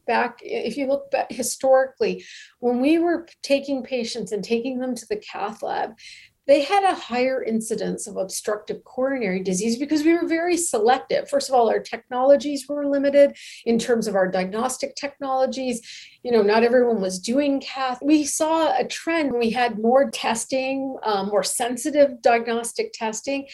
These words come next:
and more availability of cath lab. We were finding less obstructive disease. So there was a lot of patients going to the cath lab and they weren't getting stents. And we all know at different institutions where we might work,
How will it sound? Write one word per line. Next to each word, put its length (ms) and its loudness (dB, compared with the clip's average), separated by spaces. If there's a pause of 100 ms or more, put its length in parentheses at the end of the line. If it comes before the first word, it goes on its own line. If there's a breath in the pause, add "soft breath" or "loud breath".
(160 loud breath)
and 120 6
more 260 4
availability 840 2
of 160 -8
cath 380 -6
lab. 220 -2 (280 loud breath)
We 120 4
were 60 4
finding 480 2
less 360 2
obstructive 800 -4
disease. 440 -4
So 100 0
there 140 6
was 120 2
a 40 2
lot 220 4
of 100 -2
patients 380 -4
going 300 2
to 80 -4
the 80 -10
cath 340 -6
lab 260 -2
and 100 -2
they 100 2
weren't 340 2
getting 380 0
stents. 440 -6
And 100 -2
we 120 0
all 160 0
know 280 2 (300 loud breath)
at 140 2
different 300 -2
institutions 840 -4
where 200 0
we 120 0
might 320 -2
work, 320 4